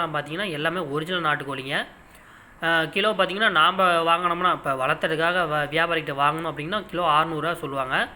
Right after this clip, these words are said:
அஹ், பார்த்தீங்கன்னா, நம்ம காட்டுக்காரரை நிறையா கொண்டு வராங்க. நம்ம காலையில நேரமா வந்தோம்னா, காட்டுக்காரர்கிட்டயே நம்ம வாங்கிக்கலாங்க. ஐந்நூறு, ஐநூத்தம்பது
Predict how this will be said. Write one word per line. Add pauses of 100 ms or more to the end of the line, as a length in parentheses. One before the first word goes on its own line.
(720)
அஹ்,
பார்த்தீங்கன்னா,
நம்ம (100)
காட்டுக்காரரை
நிறையா
கொண்டு
வராங்க.
நம்ம
காலையில
நேரமா
வந்தோம்னா,
காட்டுக்காரர்கிட்டயே
நம்ம
வாங்கிக்கலாங்க.
ஐந்நூறு,
ஐநூத்தம்பது